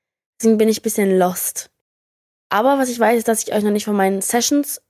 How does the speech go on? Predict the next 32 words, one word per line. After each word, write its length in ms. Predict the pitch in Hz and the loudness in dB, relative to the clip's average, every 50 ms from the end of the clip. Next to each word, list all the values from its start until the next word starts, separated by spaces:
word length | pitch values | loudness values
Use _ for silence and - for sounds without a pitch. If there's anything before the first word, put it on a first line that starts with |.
| _ _ | _ _
komplett 320 | - 233 226 226 254 247 | -4 -4 0 0 0 -2
erzählt 420 | 247 233 - - 254 254 262 - - | -2 -4 0 0 0 0 0 0 -4
hab. 160 | 302 302 - | -4 -4 -4
Ich 140 | 220 - - | -14 -10 -10
hatte 160 | 220 - 233 | -6 -2 0
ja 60 | 214 | 0
jetzt 240 | 208 208 208 - - | 0 0 -2 -2 -4
dann 120 | 208 208 202 | -2 -2 -2
jeden 180 | 202 202 208 | -2 -4 -4
Tag 200 | - 208 202 _ | -6 -8 -8 _
noch 160 | 208 196 196 - - _ - _ _ _ _ _ _ | -6 -6 -6 -8 -18 _ -20 _ _ _ _ _ _
Studio-Sessions 600 | - - 233 214 233 226 - 247 240 240 277 277 262 | 0 2 4 4 4 2 2 0 0 0 -2 -2 -2
und 140 | 233 214 214 | -4 -2 0
in 120 | 202 190 | 0 2
London, 520 | 185 180 180 190 202 220 247 277 320 330 - _ _ _ _ _ _ | 2 2 2 2 2 2 2 2 0 -2 -4 _ _ _ _ _ _
die 120 | - 196 | -2 -2
Branche, 600 | 185 - 175 175 175 185 185 - - 262 311 370 - _ _ _ - _ _ _ _ _ | -2 0 0 2 2 2 0 2 2 2 0 0 -4 _ _ _ -20 _ _ _ _ _
ist 140 | _ 233 - | _ -2 -2
auf 100 | 233 233 | -2 -2
jeden 140 | 262 254 247 | -2 -4 -2
Fall 120 | 254 247 | -4 -2
sehr 160 | 233 240 - | 0 0 0
anders. 260 | - 190 190 185 185 - | 0 -2 -2 -4 -4 -6
Die 60 | 208 | -6
sind 160 | 208 247 262 | -4 -4 -2
so 80 | 254 254 | -2 -2
ein 40 | |
bisschen 200 | 233 226 - 226 | -4 -2 -2 -2
chilliger, 640 | 214 - - 262 269 269 254 - 254 247 247 269 294 _ _ _ _ _ _ _ _ | -4 0 0 0 0 0 0 0 0 0 0 -4 -10 _ _ _ _ _ _ _ _
bisschen 280 | 233 220 - - 214 208 | -2 0 0 0 0 0
langsamer, 560 | 202 220 254 262 254 254 240 240 233 240 240 | 0 0 -2 0 0 0 2 2 2 2 2
bisschen 640 | 233 220 214 - - 220 208 208 208 202 202 208 214 | 0 -2 -4 -2 -2 -2 -2 -2 -2 -4 -6 -8 -12